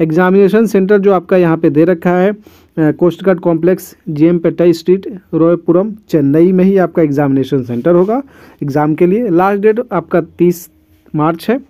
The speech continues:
ये आपको ध्यान में रखना होगा। और बाकी जो ये दे रखा है आपको इसमें ज़्यादा ध्यान लगाने की ज़रूरत नहीं है, ओके? चलिए अब बात कर ले, ये है आपका फॉर्म,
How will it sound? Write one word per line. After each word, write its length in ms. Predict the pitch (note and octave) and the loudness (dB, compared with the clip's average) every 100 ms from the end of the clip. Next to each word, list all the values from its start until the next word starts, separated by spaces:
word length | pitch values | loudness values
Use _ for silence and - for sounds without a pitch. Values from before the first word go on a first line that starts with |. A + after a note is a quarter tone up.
| _ _ _ _ | _ _ _ _
ये 60 | D3+ | -2
आपको 220 | C#3+ D3 | -2 -2
ध्यान 220 | C3+ C#3+ | -2 0
में 100 | F3 | 2
रखना 260 | F#3+ G3 G3 | 0 0 0
होगा। 260 | G3 G#3+ A3 - _ _ - | 2 0 -2 -10 _ _ -4
और 100 | E3 | -2
बाकी 400 | D#3+ E3 F#3 G3+ | -2 -4 -4 0
जो 100 | F3+ | 2
ये 160 | F3+ E3 | 2 2
दे 160 | D#3 | 2
रखा 300 | E3+ E3+ F#3 | 0 -2 -2
है 160 | F#3+ A3 | -2 -2
आपको 320 | D3 - D#3 | -4 -2 -2
इसमें 240 | C#3+ D3+ | -2 -2
ज़्यादा 260 | C3+ C3 C#3 | -2 -4 -4
ध्यान 220 | B2+ C3 | -4 -6
लगाने 340 | B2+ B2+ B2 B2 | -6 -6 -6 -6
की 120 | B2+ | -4
ज़रूरत 360 | B2 B2+ F3+ - _ - | -4 -2 -2 -4 _ -8
नहीं 340 | C#3+ C3+ D#3 F3+ | -2 0 2 2
है, 180 | A3+ B3 _ _ _ _ _ _ _ - | 0 -4 _ _ _ _ _ _ _ -6
ओके? 200 | D#3 G#3+ G#3+ _ _ - | -2 -2 -4 _ _ -4
चलिए 280 | E3+ B2 - _ _ | -2 -4 -12 _ _
अब 80 | F#3 | -4
बात 260 | E3+ G3 F3+ | -2 -2 0
कर 120 | G#3 | 0
ले, 120 | G#3+ | 2
ये 220 | G3+ G#3 | 2 2
है 140 | F#3+ G#3 | 4 2
आपका 320 | F3 - G3+ | 0 0 -2
फॉर्म, 260 | - C#3+ | -2 -4